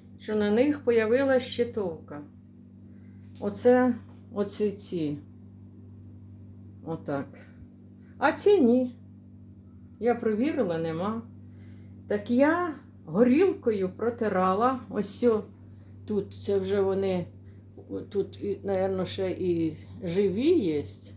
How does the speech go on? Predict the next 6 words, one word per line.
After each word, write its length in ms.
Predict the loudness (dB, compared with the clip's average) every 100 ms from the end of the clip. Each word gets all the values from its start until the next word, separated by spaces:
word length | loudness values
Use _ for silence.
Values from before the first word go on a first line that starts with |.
| -18
чи 180 | -10 -8
відпадають. 1200 | -8 -6 -8 -6 -6 -2 2 4 4 2 0 -2 -14 -20 -20 -20 -20 -20 -20 -20 -8
Ось. 480 | -4 -4 -6 -14 -20 -20 -20 -18 -20 -10
Ні, 260 | -4 -2 -2
відпадають. 920 | -4 -4 0 2 2 0 -4 -10 -18 -20 -20 -20 -20 -20 -20 -20 -20 -20 -20 -18 -18 -8
О. 260 | -4 -2